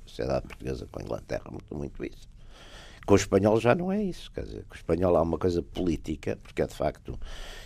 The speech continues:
mas também não há, quer dizer, não há uma grande, nem há um grande conhecimento, nem há uma, hoje há, hoje é capaz de haver mais, mas,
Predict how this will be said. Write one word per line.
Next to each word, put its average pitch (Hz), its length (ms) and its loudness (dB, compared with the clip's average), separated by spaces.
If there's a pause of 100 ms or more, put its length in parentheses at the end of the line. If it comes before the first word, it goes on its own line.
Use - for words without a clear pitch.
(160)
mas 85 220 2
também 92 340 4
não 107 240 4
há, 110 200 6
quer 104 140 2
dizer, 95 160 4
não 101 180 4
há 107 80 8
uma 107 200 6
grande, 110 260 6
nem 110 260 6
há 110 120 8
um 107 120 2
grande 104 280 6
conhecimento, 98 760 0
nem 113 140 0
há 113 80 2
uma, 113 220 -2 (120)
hoje 180 140 -2
há, - 100 4
hoje 101 260 4
é - 20 4
capaz 113 320 2
de 101 60 4
haver 87 180 4
mais, 76 320 0 (720)
mas, 87 500 4